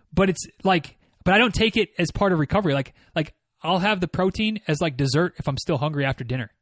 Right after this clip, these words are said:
Like, I have a little protein shake. Like, that's, that's what, like, I use it as,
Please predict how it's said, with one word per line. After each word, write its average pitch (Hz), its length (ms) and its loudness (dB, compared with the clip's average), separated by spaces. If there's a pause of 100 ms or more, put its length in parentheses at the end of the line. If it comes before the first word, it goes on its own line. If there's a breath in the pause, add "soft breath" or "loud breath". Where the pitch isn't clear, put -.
(220)
Like, 139 100 -4
I 139 40 0
have 135 80 0
a - 20 -2
little 156 140 0
protein 117 340 -4
shake. - 340 -16 (300)
Like, 139 100 -4
that's, 170 260 0 (360 soft breath)
that's 185 280 0
what, 180 200 0
like, 165 140 0
I 165 60 2
use 190 220 2
it 180 80 2
as, 160 240 0